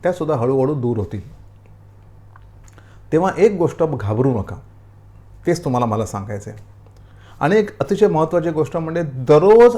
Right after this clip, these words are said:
आरशात जाऊन तोंड वासून का तोंड उघ-, असं उघडून ते जीभ बघत बसू नका. खूप लोकांना सवय असते की, की आज किती कमी झालं, उद्या किती कमी झालं,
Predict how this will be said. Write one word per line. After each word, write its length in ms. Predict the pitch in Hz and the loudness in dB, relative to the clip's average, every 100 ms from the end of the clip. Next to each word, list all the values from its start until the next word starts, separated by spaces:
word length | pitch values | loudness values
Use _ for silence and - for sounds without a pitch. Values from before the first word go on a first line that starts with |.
| - | 0
आरशात 420 | 156 151 190 185 | 0 2 2 2
जाऊन 480 | 156 160 165 175 165 | 0 -4 -4 -6 -6
तोंड 340 | 165 160 180 | 0 0 0
वासून 580 | 156 151 - 160 156 151 | -2 -2 -4 -6 -6 -2
का 120 | 147 | -2
तोंड 280 | 135 151 156 | 0 0 0
उघ-, 440 | 143 139 - - | -4 -6 -10 -10
असं 120 | - | -4
उघडून 520 | 143 143 135 151 165 160 | 0 0 2 2 0 -2
ते 440 | - - - 123 | -12 -16 -8 -4
जीभ 260 | 113 147 131 | -2 2 2
बघत 200 | 131 131 | 2 0
बसू 240 | 123 131 | -2 -4
नका. 340 | 110 107 95 110 - - - - - - - - - - - - - - - - - - - - - - | -6 -8 -12 -14 -20 -20 -20 -20 -20 -20 -20 -20 -20 -20 -20 -20 -20 -20 -20 -20 -20 -20 -20 -20 -20 -6
खूप 180 | 156 | -2
लोकांना 280 | 147 147 160 | 0 -2 -2
सवय 300 | - 139 151 | 0 4 4
असते 240 | 143 - 110 | 4 -2 -6
की, 580 | 110 - - - - | -8 -20 -20 -8 -4
की 80 | 127 | -2
आज 200 | 123 143 | 0 0
किती 220 | - 143 | -2 -2
कमी 220 | 139 127 123 | 0 0 0
झालं, 180 | 120 | 2
उद्या 240 | 123 123 139 | 2 2 2
किती 200 | 139 135 | 2 -2
कमी 220 | 127 123 | -2 -4
झालं, 140 | 110 | -6